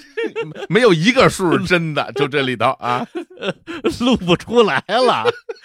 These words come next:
Speaker 2: 还有企划录不出来了。这，这，这录什么时候去？咱都录，录到六百期，录都，都录不完。
Speaker 1: 急了，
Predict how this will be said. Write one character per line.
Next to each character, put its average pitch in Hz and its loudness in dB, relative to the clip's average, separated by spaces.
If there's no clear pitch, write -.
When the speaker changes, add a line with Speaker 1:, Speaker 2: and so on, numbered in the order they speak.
Speaker 2:
还 - -2
有 233 2
企 - -8
划 147 -4
录 160 -8
不 156 -4
出 165 -12
来 120 -10
了。 156 -8
这， 226 -6
这， 294 -12
这 262 -8
录 254 -4
什 240 -2
么 240 -6
时 196 2
候 151 2
去？ 147 0
咱 165 2
都 269 4
录， 240 -4
录 240 -10
到 247 6
六 247 4
百 185 6
期， 185 4
录 185 6
都， 190 4
都 196 0
录 190 4
不 170 -2
完。 151 2
Speaker 1:
急 147 -12
了， - -6